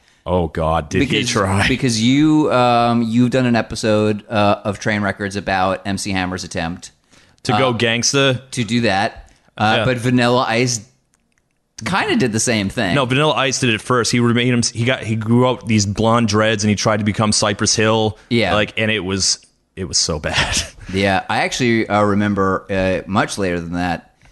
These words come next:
Speaker 2: Eventually, he, he did a, um, a sequel to that Teenage Mutant Ninja Turtle song,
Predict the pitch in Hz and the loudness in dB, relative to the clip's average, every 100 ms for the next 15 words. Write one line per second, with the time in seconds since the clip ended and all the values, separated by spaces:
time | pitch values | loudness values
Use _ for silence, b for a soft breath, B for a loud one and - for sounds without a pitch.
0 | b - 104 113 - 113 98 107 98 - | b -6 -2 -2 0 0 0 -6 -10 -12
1 | - 104 95 113 135 98 90 - 92 87 | -8 -6 -2 -2 0 0 -2 -2 0 2
2 | 85 85 82 - _ 95 - 160 160 107 | 0 -2 -4 -8 _ -6 -4 -4 -4 -6
3 | - 98 92 - 101 92 87 95 85 92 | -2 -2 0 -2 -2 0 0 0 -2 -4
4 | 90 90 85 - 95 80 85 | -6 -10 -8 -6 -4 -2 -4